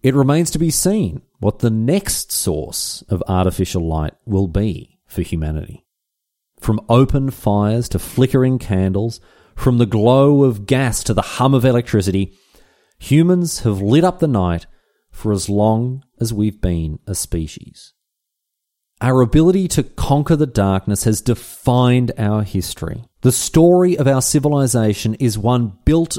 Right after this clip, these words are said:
upon firelight and the mastery of the night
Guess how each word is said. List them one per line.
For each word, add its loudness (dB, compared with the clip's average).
upon -4
firelight -4
and -2
the 0
mastery 0
of -6
the 0
night -2